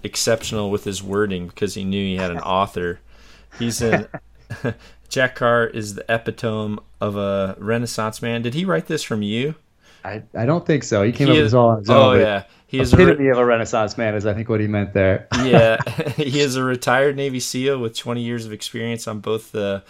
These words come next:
Speaker 1: enlisted and officer side of the house. He consults with tactical brands, speaks publicly, and have, as of March sixth, will be a published author.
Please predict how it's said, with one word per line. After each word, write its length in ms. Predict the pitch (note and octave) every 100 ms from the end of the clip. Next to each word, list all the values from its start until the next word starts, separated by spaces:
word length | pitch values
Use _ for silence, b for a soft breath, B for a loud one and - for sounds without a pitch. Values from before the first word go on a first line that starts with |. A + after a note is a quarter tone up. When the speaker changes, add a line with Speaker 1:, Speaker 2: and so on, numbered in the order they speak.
| B B B -
Speaker 1:
enlisted 580 | A#2+ A2+ B2 - B2+ A2+
and 220 | A#2 A#2
officer 420 | G#2 A2+ - A2+
side 280 | G2 G#2+ G#2
of 60 | G2
the 80 |
house. 300 | G2 G2+ G#2
He 80 | G#2+
consults 580 | - G2+ - G#2+ G#2+ -
with 140 | G#2
tactical 440 | - G#2+ A2 - A2
brands, 720 | A2 G#2+ G#2 G#2 G2+ - _ _ _ _
speaks 340 | - C#3 C#3 -
publicly, 720 | A2+ G#2+ G#2+ - G#2 G#2 G2+ b b b
and 80 | G2+
have, 120 | F#2+ G#2 F#2+ -
as 240 | G#2 G#2
of 140 | F#2+ F#2
March 420 | F2 G2 B2+ -
sixth, 720 | - - E3 C#3+ - - -
will 120 | G#2+
be 160 | F#2+ G2
a 60 | F#2
published 680 | - - B2 C#3 C3 - _ G2+
author. 640 | G2+ G2+ - - -